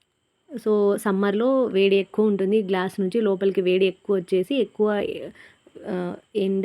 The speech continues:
ఎక్కువ వచ్చేసి వేడిగా అనిపిస్తుంది. So దానికోసం ఇది పెడితే at least కొంచెమన్నా చల్లగా ఉంటుంది, అంత ఎండ వేడి అనేది రాకుండా ఉంటుందని చెప్పేసి ఇవి ఆర్డర్ చేసుకున్నా.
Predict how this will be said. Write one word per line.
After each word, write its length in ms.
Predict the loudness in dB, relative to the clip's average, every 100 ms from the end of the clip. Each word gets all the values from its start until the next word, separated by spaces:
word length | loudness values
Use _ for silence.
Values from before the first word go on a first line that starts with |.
| 2
ఎక్కువ 220 | 2 2
వచ్చేసి 320 | 0 0 -2 2
వేడిగా 380 | 4 4 4 2
అనిపిస్తుంది. 680 | 2 0 -2 -4 -2 0 -2 -4 -20 _
So 100 | -4 0
దానికోసం 600 | 2 2 2 -2 -2 -2
ఇది 180 | 0 0
పెడితే 260 | 0 0 0
at 160 | -2 0
least 280 | 0 0 -4
కొంచెమన్నా 520 | -2 -2 -2 -2 -2
చల్లగా 440 | -2 0 0 0 0
ఉంటుంది, 460 | -2 -2 0 2 2
అంత 220 | 0 -2 0
ఎండ 260 | 0 0 0 -2 -6 -18 _ 0
వేడి 340 | 2 4 0 0
అనేది 340 | -2 -2 -2
రాకుండా 440 | -2 -2 -2 -2 -2
ఉంటుందని 500 | -4 -4 -4 -4 -6
చెప్పేసి 300 | -6 -4 -2
ఇవి 160 | 0 0
ఆర్డర్ 280 | -2 -4 -2
చేసుకున్నా. 560 | -4 -6 -10 -6 -6